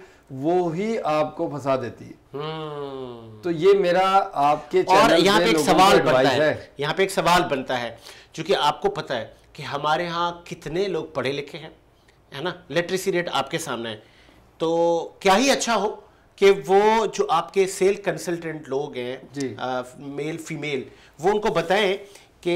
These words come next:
Speaker 2: ये जो एक लाइन है वो ये बता रही है, लेकिन हम बताते भी तो नहीं हैं।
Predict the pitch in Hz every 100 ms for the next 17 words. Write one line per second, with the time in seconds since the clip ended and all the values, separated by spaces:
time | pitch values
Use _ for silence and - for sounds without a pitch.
0 | 185 185 165 156 240 269 254 226 220 170
1 | 170 190 190 214 202 - 143 170 160 180
2 | 135 127 117 117 120 120 _ _ _ _
3 | 139 190 165 151 170 170 135 143 147 175
4 | 156 151 151 131